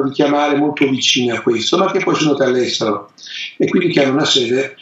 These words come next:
E il motivo è che l'investitore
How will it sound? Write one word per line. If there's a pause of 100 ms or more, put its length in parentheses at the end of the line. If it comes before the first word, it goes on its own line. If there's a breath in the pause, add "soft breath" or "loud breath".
(100)
E
il
motivo
è
che
l'investitore